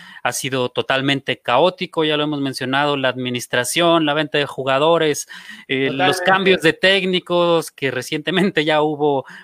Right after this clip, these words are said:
Speaker 1: otro cambio. Entonces, pues vamos a ver qué le depara el veinte veintiuno a los mineros, que, pues, podríamos decir que no puede ser peor, pero no lo sabemos.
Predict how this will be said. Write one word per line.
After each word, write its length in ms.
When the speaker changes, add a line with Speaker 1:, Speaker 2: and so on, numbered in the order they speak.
Speaker 1:
otro 340
cambio. 340
Entonces, 600
pues 100
vamos 220
a 60
ver 160
qué 100
le 120
depara 320
el 80
veinte 300
veintiuno 640
a 360
los 200
mineros, 420
que, 560
pues, 260
podríamos 460
decir 320
que 400
no 320
puede 260
ser 260
peor, 320
pero 180
no 440
lo 120
sabemos. 640